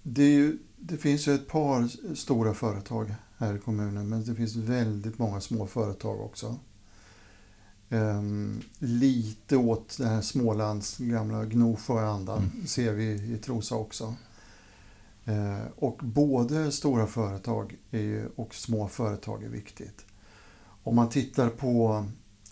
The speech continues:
Speaker 1: vad som går att göra infrastrukturmässigt så är det ju en utbyggnad av små företag som kanske ligger mest framför oss då. Eh, men samtidigt, eh, lyssna på de stora företagen så att vi behåller dem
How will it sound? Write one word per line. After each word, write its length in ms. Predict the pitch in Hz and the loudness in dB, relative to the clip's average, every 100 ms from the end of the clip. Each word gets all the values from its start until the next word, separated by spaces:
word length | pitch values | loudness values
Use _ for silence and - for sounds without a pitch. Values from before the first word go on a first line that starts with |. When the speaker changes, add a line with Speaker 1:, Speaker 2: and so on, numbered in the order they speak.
| - | -2
Speaker 1:
vad 180 | 113 | 0
som 200 | 110 117 | 2 2
går 300 | 113 135 143 | 2 4 6
att 200 | 113 110 | 6 4
göra 380 | 123 113 104 104 | 2 4 4 0
infrastrukturmässigt 1400 | 117 117 127 113 113 101 117 - 117 110 131 147 - - | -2 0 2 2 0 -4 -6 -4 -2 0 0 -2 -4 -4
så 120 | - | -2
är 200 | 113 104 | 0 0
det 60 | 104 | -2
ju 180 | 110 107 - - - - - | -4 -4 -10 -20 -20 -20 -8
en 160 | 117 110 | -2 2
utbyggnad 720 | 113 110 117 101 104 101 98 | 0 0 -2 0 0 -2 -4
av 100 | 107 | -6
små 340 | - 131 139 | -4 -2 -2
företag 600 | 123 127 104 98 - 113 | -2 0 -2 -2 -6 -6
som 180 | - 120 | -6 -6
kanske 300 | 117 117 123 | -4 -4 -4
ligger 240 | 123 120 117 | -4 -2 0
mest 380 | 123 127 - | 0 -2 -6
framför 400 | - 113 107 - | -4 -4 -4 -6
oss 160 | 113 - | -12 -12
då. 160 | - - - - - - - - - - - - | -14 -18 -20 -20 -20 -20 -20 -20 -20 -20 -14 -4
Eh, 220 | 107 104 104 | -2 -2 0
men 160 | 120 | 0
samtidigt, 840 | 120 131 107 98 - 135 139 - | 2 2 2 0 -2 -2 -2 -4
eh, 240 | 120 110 104 117 | -2 0 -2 -4
lyssna 420 | 131 120 113 117 | 0 0 0 -4
på 120 | 104 131 | -4 -2
de 120 | 131 | -2
stora 300 | 135 113 101 | 0 0 -2
företagen 600 | - 113 110 123 110 113 | -4 -4 -4 -6 -6 -6
så 120 | - | -8
att 260 | 107 - - | -10 -14 -8
vi 140 | 143 | -4
behåller 400 | 107 104 98 117 | -2 -2 -4 -6
dem 220 | 143 113 | -6 -8